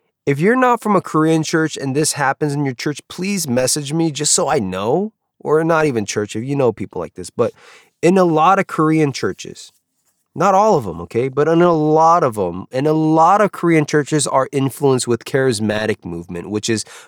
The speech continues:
more of a Pentecostal, more emotional, expressive, physically, outwardly expressive, um, you know, things, practices.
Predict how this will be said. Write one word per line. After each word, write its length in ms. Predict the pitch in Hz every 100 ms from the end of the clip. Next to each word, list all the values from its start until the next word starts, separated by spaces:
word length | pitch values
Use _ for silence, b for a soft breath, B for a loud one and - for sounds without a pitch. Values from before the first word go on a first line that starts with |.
| -
more 260 | 131 139
of 40 | 120
a 20 |
Pentecostal, 760 | 139 120 - 113 104 - -
more 220 | 104 107 107
emotional, 840 | 113 107 104 107 - 107 98 98 B B B
expressive, 800 | 117 - - - 120 107 - 101
physically, 640 | - 151 156 151 156 151
outwardly 540 | 120 127 131 127 131 123
expressive, 840 | - - - 113 104 - 107 101 b b b _
um, 460 | 107 107 101 101 90 _ _ _ _ _ _ _ _ _ _ _ _ -
you 120 | -
know, 240 | 143 190 - _ _ _ _ _ -
things, 440 | 226 85 85 - _
practices. 600 | - 180 - - 82 -